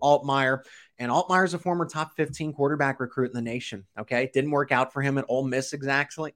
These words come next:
exactly, but new fresh slate, becomes more of a game manager now, which is probably what his role should have been all along. He just hasn't lived up to those recruiting expectations. This is a revenge game for Penn State. We all remember the nine over, the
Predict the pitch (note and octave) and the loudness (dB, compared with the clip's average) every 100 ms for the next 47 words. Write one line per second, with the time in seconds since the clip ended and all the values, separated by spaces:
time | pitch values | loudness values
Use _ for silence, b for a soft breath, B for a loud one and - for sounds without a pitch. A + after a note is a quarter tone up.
0 | B2 A#2 B2 B2+ C#3+ D#3+ D#3+ b b b | -10 -2 2 2 2 -2 -2 b b b
1 | C#3 C#3+ - b b b - A#2 D#3 D3+ | 4 4 2 b b b -6 0 0 4
2 | D3+ C#3 - C#3+ C#3 C#3 - C3 B2 C#3+ | 4 4 2 2 2 2 -4 -6 -2 -2
3 | C#3 C3+ C#3 B2+ A#2+ B2 C3+ D3 C#3+ D3 | 0 0 2 2 0 0 -2 0 0 0
4 | D3+ C#3+ D#3 D#3+ F3 E3 B2+ - - C3 | 0 0 2 2 2 -2 -6 -2 4 6
5 | C#3 D3 B2+ C3+ C#3 - C#3+ B2+ A#2 B2+ | 6 2 4 6 6 2 0 0 4 4
6 | C3+ - C3+ C#3 C#3+ - C3 C3 B2 A#2+ | 4 2 0 0 -2 0 0 2 2 2
7 | C#3 F3+ D3 B2+ B2 - C3 B2+ C3 B2 | 2 0 -2 -6 -6 -2 -2 0 -2 0
8 | C3 C3 C3 - C3 B2 B2 - C3 B2+ | -2 0 -2 -2 -4 -2 -4 -2 -2 0
9 | B2 - A#2 - D3 D#3 E3 D#3+ - B | -4 -2 -4 -2 -4 -2 -2 -4 -6 B
10 | B B B B G3 B3 D4+ E4+ C#4 A#3+ | B B B B 8 10 10 8 8 8
11 | F3+ D3 C3+ C3+ C3 C3 A#2 - A2 F#2 | 6 4 4 4 2 0 -2 0 -2 0
12 | A#2+ C#3+ F3+ F3+ E3 D#3+ D3+ C#3+ C#3 C#3 | 2 4 4 4 4 4 2 2 2 2
13 | C3+ C3 B2 A#2+ | 2 2 0 -4